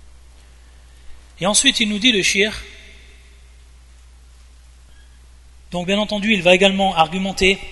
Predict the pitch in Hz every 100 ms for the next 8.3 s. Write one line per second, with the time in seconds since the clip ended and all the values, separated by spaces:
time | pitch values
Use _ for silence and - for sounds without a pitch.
0 | - - 151 160 185 175 180 151 143 165
1 | 160 156 170 151 147 160 151 185 - -
2 | - - - 156 - - - - - -
3 | - 160 151 - 147 156 156 147 151 143
4 | - 156 139 - 156 151 156 151 147 156
5 | 143 160 147 156 151 139 151 180 - -
6 | - - - - - 147 156 151 170 170
7 | 165 160 165 165 170 160 151 165 - 156
8 | 185 190